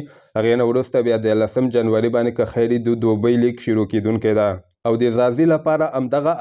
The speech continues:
آخرنۍ موقع ده. که چیرته په دوبۍ لیگ کې هم زازي ښه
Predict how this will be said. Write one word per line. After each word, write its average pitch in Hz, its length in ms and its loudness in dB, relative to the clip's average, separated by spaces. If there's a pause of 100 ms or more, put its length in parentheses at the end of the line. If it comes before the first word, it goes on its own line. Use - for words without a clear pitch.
آخرنۍ 123 420 -2 (120)
موقع 123 240 -2
ده. 127 140 0
که 120 140 -4
چیرته 165 380 0
په 156 160 -2
دوبۍ 127 380 0
لیگ 151 180 0
کې 151 100 0
هم 135 100 0
زازي 113 400 0
ښه 135 160 -4